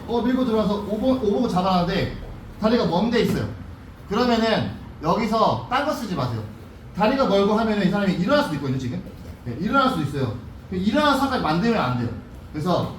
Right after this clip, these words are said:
일어나지 못하게 제가 여기 잡았던 손으로 여기를 잡고 일로 당겨줄 거예요. 이 사람의 밸런스가 이쪽으로 실어지기 때문에 다리를 안 잡아도 제가 그대로 넘겨주면서 똑같이 스윕을 쓸 수가 있습니다.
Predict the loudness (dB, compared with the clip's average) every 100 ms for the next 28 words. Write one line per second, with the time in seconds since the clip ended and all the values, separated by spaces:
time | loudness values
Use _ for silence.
0 | -8 -4 2 6 6 4 0 0 -2 -2
1 | -2 -2 0 2 4 4 2 -10 -8 0
2 | 2 2 2 2 0 0 0 2 0 2
3 | 0 0 0 -2 -2 -4 -10 -12 -4 0
4 | 2 2 0 0 -2 -4 -6 -8 -12 -14
5 | -16 -16 -12 0 2 4 2 2 2 2
6 | 0 -2 -6 -4 2 2 2 -2 -8 -14
7 | -12 -2 0 0 -2 -2 -4 -2 0 2
8 | 2 0 0 0 0 -2 0 2 2 -2
9 | -10 -12 -4 0 2 2 -2 -8 -12 -14
10 | -16 -16 -16 -16 -16 -14 -14 -8 -2 0
11 | 2 0 -2 -4 -2 -2 -2 -10 -14 -12
12 | -6 -4 -4 -6 -6 -4 -4 -4 -6 -6
13 | -4 -4